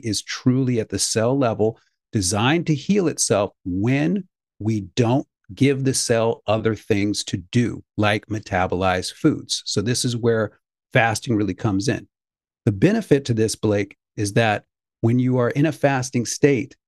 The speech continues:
anything that's not supposed to be in the cell, including a genetic infection in the D N A, can now get dealt with. And what's really exciting about this is when you start studying microorganisms, E. coli and yeast have this same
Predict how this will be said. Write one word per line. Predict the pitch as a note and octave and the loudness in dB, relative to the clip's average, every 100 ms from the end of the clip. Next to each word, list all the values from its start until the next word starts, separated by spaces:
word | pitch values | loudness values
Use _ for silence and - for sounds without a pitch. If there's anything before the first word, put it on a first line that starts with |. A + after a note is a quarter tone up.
| - | -2
anything | C3+ E3+ D#3 | 0 2 2
that's | D3 - - | 0 -2 -2
not | B2 - | -2 -2
supposed | - B2+ C3+ C3 | 0 2 2 2
to | A2+ | 2
be | B2+ | 2
in | C3+ | 2
the | C3+ | 0
cell, | - A2 B2 | 0 0 0
including | G#2+ - G#2 A#2 B2+ | -2 -4 -2 0 0
a | A#2+ | 0
genetic | A#2+ A#2 B2+ C3 | 0 0 0 0
infection | B2 B2+ B2+ - A#2+ | 2 2 0 0 0
in | |
the | A2+ | 0
D | G2+ A#2+ | 0 0
N | A2+ | 0
A, | B2+ G2 F#2+ _ | 0 -2 -4 _
can | - G#2 | -4 -2
now | G2 G2 F#2+ | 0 0 0
get | G2 - - | -2 -6 -4
dealt | G#2 G2+ - | -2 -2 -6
with. | - _ _ _ _ _ _ - | -16 _ _ _ _ _ _ -6
And | G2+ | -4
what's | G2 - | -4 -4
really | G#2 D3 F3+ D#3 | 0 2 2 0
exciting | - D3+ C#3 C#3+ C3 | 0 2 2 2 2
about | A2 A2 - | 2 0 0
this | A#2 - | -2 -2
is | G#2+ | -2
when | A2 | 0
you | G2+ | 0
start | - B2+ B2 - | 0 2 2 0
studying | - B2+ B2 A#2 G#2+ | 0 0 0 0 0
microorganisms, | G2+ G#2 A#2 G2+ D3+ E3+ A#2+ F#2 G2 F#2+ - _ _ _ _ _ _ _ | 0 0 0 2 2 2 0 0 -2 -2 -4 _ _ _ _ _ _ _
E. | A#2+ | -2
coli | A#2 C#3 C3 B2+ D#3+ G3+ - | 2 2 2 2 -2 -4 -2
and | B2 B2+ | 0 0
yeast | A#2+ F3+ C#3 - - - | 2 0 0 -4 -10 -2
have | C3 D3+ C#3 | 0 2 0
this | B2+ A#2+ | 0 0
same | - - A#2+ B2 C3 C3+ | -4 -2 0 0 0 -2